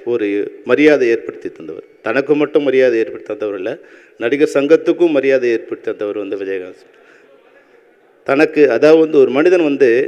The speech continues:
சமூகத்துக்கு பயன்படலைன்னா அவன் மனிதனே இல்லை. அதுபோல ஒரு ச-, அமைப்பு அந்த சமுதாயத்துக்கு பயன்படலைன்னா அது எந்த விதமான பயன் இருந்தும் பிரயோஜனம் இல்லை.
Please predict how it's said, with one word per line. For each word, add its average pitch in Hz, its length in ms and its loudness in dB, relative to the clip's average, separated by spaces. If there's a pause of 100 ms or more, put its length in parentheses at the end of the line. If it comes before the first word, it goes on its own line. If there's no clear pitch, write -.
(400)
சமூகத்துக்கு 170 680 4
பயன்படலைன்னா 143 440 4
அவன் 117 200 -2
மனிதனே 135 320 0
இல்லை. 104 220 -4 (520)
அதுபோல 139 420 4 (540)
ஒரு 117 260 0
ச-, 131 240 0 (600)
அமைப்பு 156 460 4 (280)
அந்த 131 240 -4
சமுதாயத்துக்கு 156 720 2
பயன்படலைன்னா 123 500 -2 (240)
அது 117 160 -4
எந்த 135 260 4
விதமான 151 560 2 (220)
பயன் 151 380 4
இருந்தும் 151 300 -2
பிரயோஜனம் 120 500 0
இல்லை. 78 120 -16